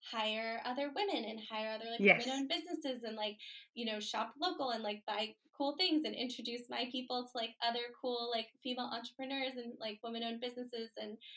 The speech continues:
Speaker 1: um, it's really fun to get to, like, contribute to that ecosystem. And the reality is, like, you do that by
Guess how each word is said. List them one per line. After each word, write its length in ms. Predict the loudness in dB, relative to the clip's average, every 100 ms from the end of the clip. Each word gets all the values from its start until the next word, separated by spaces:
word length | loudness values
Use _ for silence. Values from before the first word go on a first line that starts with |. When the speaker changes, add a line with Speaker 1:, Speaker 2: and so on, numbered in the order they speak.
| -18 -6 2
Speaker 1:
um, 480 | 4 4 -2 -12 -16 _ _ _ _
it's 220 | 0 0 0
really 340 | 0 0 -2 -4
fun 320 | -2 -4 -4
to 120 | -4
get 220 | -4 -4
to, 120 | -4 -4
like, 220 | -6 -8 -20 _ _ -6
contribute 540 | -4 -2 -2 -4 -4
to 140 | -6 -4
that 200 | -6 -6
ecosystem. 840 | -8 -6 -4 -4 -4 -4 -4 -8 -6
And 180 | -4 -4
the 60 |
reality 340 | -2 0 0 -2
is, 120 | -4
like, 180 | -8 -10
you 240 | -10 -10 -8
do 160 | -6
that 180 | -6 -6 -6
by 260 | -6 -8